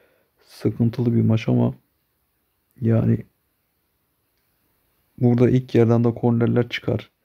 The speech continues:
Beş korner elde çıkar büyük ihtimal. İki takım da ataklı oynayacaktır. Beş korner bir nokta kırk beş, değerlendirin geçin arkadaşlar. Bu maça dediğim üzere karşılıklı gol var. İki buçuk gol üstü arkadaşlar. Ee, bu şekilde düşünüyorum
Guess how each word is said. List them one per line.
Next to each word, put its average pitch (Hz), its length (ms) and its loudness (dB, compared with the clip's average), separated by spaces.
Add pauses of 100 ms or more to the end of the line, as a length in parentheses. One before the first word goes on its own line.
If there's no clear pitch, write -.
(640)
Beş 143 200 2
korner 131 360 2
elde 127 240 2
çıkar 127 320 -2
büyük 110 160 -2
ihtimal. 120 380 -2
İki - 180 -10
takım 113 320 0
da 113 60 4
ataklı 113 360 0
oynayacaktır. 104 680 -2
Beş 120 240 0
korner 117 360 0
bir 113 140 2
nokta 107 280 -4
kırk - 200 -10
beş, 110 240 -6
değerlendirin 110 520 2
geçin 113 220 -2
arkadaşlar. 104 640 -2 (680)
Bu 131 100 0
maça 131 220 4
dediğim 127 220 2
üzere 113 240 2
karşılıklı 117 600 -2
gol 120 280 0
var. 123 280 -2 (760)
İki 123 220 -2
buçuk 107 300 -2
gol 120 200 4
üstü 113 360 -4
arkadaşlar. 107 680 -2 (500)
Ee, 104 520 2
bu 131 220 -2
şekilde 113 540 -2 (480)
düşünüyorum 117 560 0